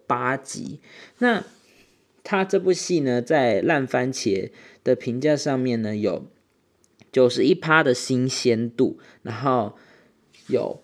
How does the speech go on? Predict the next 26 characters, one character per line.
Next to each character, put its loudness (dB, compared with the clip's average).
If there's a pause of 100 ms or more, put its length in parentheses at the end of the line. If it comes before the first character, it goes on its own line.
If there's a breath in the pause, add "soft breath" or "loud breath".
八 2
十 -4
四， -2 (240)
八 4
点 2
四 2
分， -2
不 -2
好 2
意 -2
思， -6
八 4
点 -2
四 -2
分 -8
哦， -12
是 0
分 -2
数 -2
真 0
的 -2
还 -4
蛮 -4
高 0
的 -2
哦。 -4